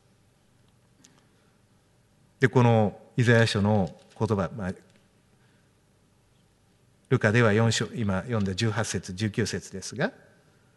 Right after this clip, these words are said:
これを、じゃあな、そういう言葉かと思って、こう、もう一度見てみますとですね、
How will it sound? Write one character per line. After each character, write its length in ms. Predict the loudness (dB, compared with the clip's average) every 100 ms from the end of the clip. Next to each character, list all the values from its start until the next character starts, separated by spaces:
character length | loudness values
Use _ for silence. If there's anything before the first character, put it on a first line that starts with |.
| _ _ _ _ _ _ _ _
こ 100 | 4
れ 260 | 6 8 8
を、 40 | 4 -6 -6
じ 80 | 2
ゃ 40 |
あ 20 | 2
な、 160 | 2 -2 -14 -2
そ 160 | 4
う 40 | 6
い 40 |
う 60 | 6
言 160 | 2
葉 160 | 4 4
か 100 | 4
と 100 | 0
思 100 | -2
っ 20 |
て、 100 | -4
こ 140 | -2 0
う、 20 |
も 120 | 2
う 40 |
一 140 | 0 0
度 340 | 0 0 -4 -16 -20 -10
見 220 | 0 2
て 120 | 4
み 140 | 4 4
ま 120 | 2
す 100 | -2
と 100 | -12
で 60 | -14
す 140 | -4
ね、 340 | -2 -2 -4